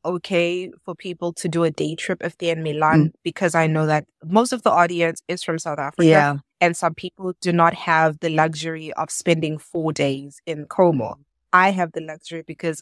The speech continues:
Speaker 1: I live, you know, in
Speaker 2: Yeah, yeah,
Speaker 1: Germany,
Speaker 2: yeah.
Speaker 1: and I can go to Como as often as I can, or Italy.
Speaker 2: Mm.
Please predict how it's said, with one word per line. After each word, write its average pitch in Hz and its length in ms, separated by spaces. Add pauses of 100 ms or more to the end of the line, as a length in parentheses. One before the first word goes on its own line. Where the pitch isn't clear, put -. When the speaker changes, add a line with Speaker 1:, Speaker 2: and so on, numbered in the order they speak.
Speaker 1:
I 165 180
live, 160 320 (340)
you 175 100
know, 147 160
in - 40
Speaker 2:
Yeah, 165 260
yeah, - 0
Speaker 1:
Germany, 160 260
Speaker 2:
yeah. 139 180 (120)
Speaker 1:
and 147 220 (520)
I 180 140
can 175 240
go 175 220
to - 280
Como 170 320
as 151 180
often 156 300
as 147 120
I 143 120
can, 180 280
or 151 100
Italy. 156 480
Speaker 2:
Mm. 160 120